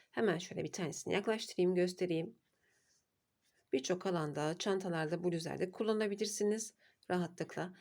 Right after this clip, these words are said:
Hemen yapımına geçmeden önce tığım iki buçuk numara tığla örüyorum. Bunlar da pamuklu ipler. Herhangi bir yazlık pamuklu ip kullanabilirsiniz ince olması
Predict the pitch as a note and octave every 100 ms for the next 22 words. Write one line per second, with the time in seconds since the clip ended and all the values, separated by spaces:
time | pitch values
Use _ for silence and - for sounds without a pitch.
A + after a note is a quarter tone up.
0 | - _ D4+ C4+ A3+ G#3 F#3+ D#3+ C#3 -
1 | G3+ G#3 - D3+ C#3 B2+ - - G3+ C4
2 | - _ _ _ - - _ _ - G3+
3 | D#3+ F#3+ - _ _ _ _ - G3 A#3+
4 | F#3 F#3 F3+ - - - _ _ _ _
5 | _ _ _ _ _ F#3+ E3+ - - G#3
6 | - _ _ _ _ - G#3 F3 D#3 F3
7 | G3+ G#3 G3 G3+ - _ _ - _ _
8 | _ _ _ _ _ _ _ _ _ _
9 | _ _ _ - A3 B3 A#3 G3 F#3+ G#3
10 | A3+ - C4+ B3+ B3 A3+ F3 F3+ E3+ E3+
11 | - _ - _ _ - - - - C#4
12 | B3 G3 E3+ F3 A3+ G3 G3 - G#3 F#3
13 | F3+ - - - - A#3 A3+ A3 G3+ G3+
14 | G3+ D3 D#3+ - - F3+ D#3 D#3 C#3+ D#3+
15 | - D3